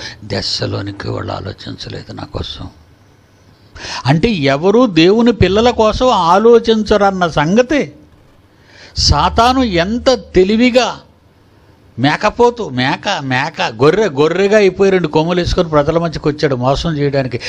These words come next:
సంఘాలను పాడు చేయటానికి, జీవవాక్యాన్ని నిర్జీవం చేయటానికి ఎంత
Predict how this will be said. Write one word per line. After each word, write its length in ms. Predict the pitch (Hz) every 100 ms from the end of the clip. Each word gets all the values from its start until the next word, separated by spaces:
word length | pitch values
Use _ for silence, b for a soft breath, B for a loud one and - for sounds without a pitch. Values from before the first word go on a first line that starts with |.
| B
సంఘాలను 720 | - 135 151 147 139 127 120
పాడు 400 | 117 139 143 156 -
చేయటానికి, 540 | 143 135 117 113 123 127 B B B
జీవవాక్యాన్ని 1080 | 107 151 185 196 165 165 190 - 208 220 208
నిర్జీవం 680 | 160 151 147 - 233 240 226 202
చేయటానికి 580 | 190 180 165 151 190 233 B B
ఎంత 420 | 143 190 226 247